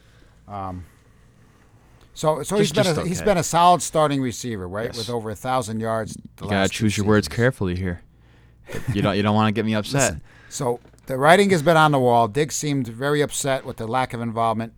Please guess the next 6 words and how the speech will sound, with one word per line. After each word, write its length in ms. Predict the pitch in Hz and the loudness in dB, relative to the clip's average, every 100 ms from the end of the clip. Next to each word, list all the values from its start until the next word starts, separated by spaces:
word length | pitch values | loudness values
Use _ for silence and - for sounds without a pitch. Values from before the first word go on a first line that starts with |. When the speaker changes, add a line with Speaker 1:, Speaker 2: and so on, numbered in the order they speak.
| - - - - - | -20 -20 -20 -20 -16
Speaker 1:
uh, 260 | 101 95 87 - - - | -10 -8 -8 -14 -20 -14
back 220 | 127 113 - | -8 -6 -6
there 140 | 113 | -6
in 40 | |
Minnesota. 560 | 110 107 - 104 98 95 | -4 -6 -8 -8 -8 -8
So 300 | - 92 | -8 -10